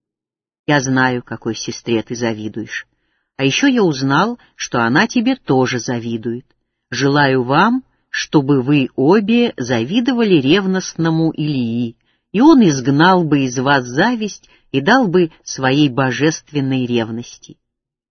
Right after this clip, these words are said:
Аминь. Геронда, когда я начинаю завидовать,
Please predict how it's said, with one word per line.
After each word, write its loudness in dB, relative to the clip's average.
Аминь. -2
Геронда, 2
когда 0
я 2
начинаю 0
завидовать, 0